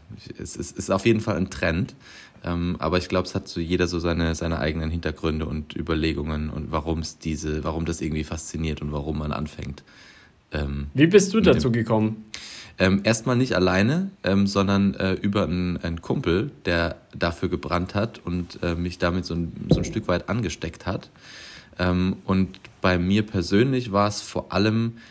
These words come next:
Speaker 1: ähm, ja, das ist ein Thema, mit dem man ja eigentlich immer mehr gezwungen wird, sich mehr auseinanderzusetzen. Ähm, die Aussage, ich bin, äh,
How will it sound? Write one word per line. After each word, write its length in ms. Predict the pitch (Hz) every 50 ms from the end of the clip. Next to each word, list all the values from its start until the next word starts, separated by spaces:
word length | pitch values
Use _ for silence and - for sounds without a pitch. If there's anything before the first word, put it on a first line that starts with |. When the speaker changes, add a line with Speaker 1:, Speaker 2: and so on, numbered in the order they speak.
| - - - _ _ -
Speaker 1:
ähm, 500 | 95 95 95 95 95 95 92 95 92 - - - _ _ - 82 - -
ja, 240 | - 87 87 92 101
das 120 | 95 95 95
ist 100 | 98 98
ein 120 | 104 98
Thema, 260 | - 120 117 113 113 107
mit 220 | 104 98 - -
dem 220 | 101 98 92 98
man 160 | 98 95 95 95
ja 160 | 92 87 - -
eigentlich 460 | - 95 101 107 104 98 - - - - - - - - - -
immer 240 | - - 98 104
mehr 180 | 95 98 98 92
gezwungen 580 | 90 90 - - - - 110 113 110 101 90 82
wird, 140 | 90 87 -
sich 200 | - 85 82 -
mehr 280 | 87 87 87 87 78
auseinanderzusetzen. 1120 | 53 78 80 - 85 82 80 80 82 80 - - 82 - 82 82 - - - 123 156 190 196 -
Ähm, 380 | 90 87 85 85 87 85 82 - -
die 120 | 92 82 -
Aussage, 640 | - 90 87 - - 92 87 87 85 87 90 87 87
ich 220 | 78 - - - -
bin, 340 | - 85 85 85 85 85 - - - - - - - - _ _ _ -
äh, 400 | - 82 82 82 82 80 80 80